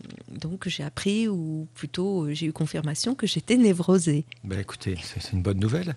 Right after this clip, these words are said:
Speaker 2: parce que de la névrose, on peut en faire quelque chose. Ce que j'ai pas dit de ce matin, euh, ni cet après-midi, ce que j'ai pas dit, c'est que la névrose, c'est un conflit.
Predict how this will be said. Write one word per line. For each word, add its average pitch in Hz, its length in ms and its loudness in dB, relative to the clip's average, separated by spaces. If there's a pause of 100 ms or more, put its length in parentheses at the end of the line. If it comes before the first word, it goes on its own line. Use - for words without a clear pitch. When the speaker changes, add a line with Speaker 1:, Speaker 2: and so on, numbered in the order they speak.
Speaker 2:
parce - 180 -12
que 127 120 4
de 120 80 0
la 123 60 6
névrose, 127 360 4
on 117 80 4
peut 117 140 0
en 110 40 0
faire 123 200 -6
quelque 113 260 -4
chose. 104 320 -6 (480)
Ce - 120 -12
que 131 100 6
j'ai 123 160 6
pas 131 180 2
dit 143 340 2
de 110 300 4 (300)
ce - 160 -6
matin, 143 500 0
euh, 110 300 0
ni 117 80 -6
cet - 140 -6
après-midi, 131 480 0
ce - 100 -10
que 120 80 -2
j'ai 123 100 0
pas 131 160 -2
dit, 143 160 -4
c'est - 200 -4
que 110 260 -4 (800)
la 113 100 2
névrose, 120 400 2
c'est - 140 0
un 113 100 2
conflit. 135 480 -2